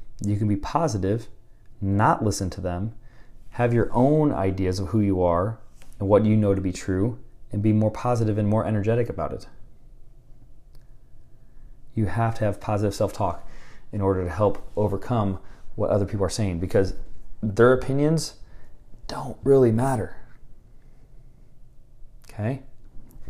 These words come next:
In the grand scheme of life, it doesn't matter. Okay?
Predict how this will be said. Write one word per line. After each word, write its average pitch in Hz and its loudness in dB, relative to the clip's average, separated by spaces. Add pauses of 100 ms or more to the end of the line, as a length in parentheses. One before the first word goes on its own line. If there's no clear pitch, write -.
(120)
In 104 2
the 98 0
grand 127 2
scheme 156 2
of 175 2
life, 113 4 (2750)
it 101 0
doesn't 101 2
matter. 87 -6 (3500)
Okay? 117 -6